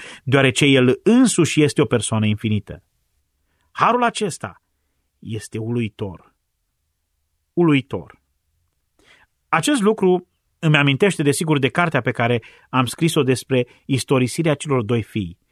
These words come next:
Și am predicat acea serie despre tatăl alergând și îmbrățișându-l pe păcătosul murdar. Aceasta este o umilire absolut uluitoare. Deci când te uiți la cruce, vezi nu numai modul în care ea împlinește nevoia omului,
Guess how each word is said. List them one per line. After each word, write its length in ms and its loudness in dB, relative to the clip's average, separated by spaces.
Și 120 -2
am 120 2
predicat 420 0
acea 200 0
serie 420 0
despre 480 -2
tatăl 580 -2
alergând 640 2
și 140 -4
îmbrățișându-l 680 0
pe 120 -4
păcătosul 540 -4
murdar. 480 -10
Aceasta 360 -2
este 180 -2
o 60 2
umilire 720 0
absolut 500 -2
uluitoare. 800 -10
Deci 160 0
când 160 2
te 80 2
uiți 220 2
la 80 2
cruce, 500 -2
vezi 300 0
nu 200 2
numai 300 2
modul 320 2
în 100 0
care 220 0
ea 100 2
împlinește 460 -2
nevoia 260 2
omului, 360 2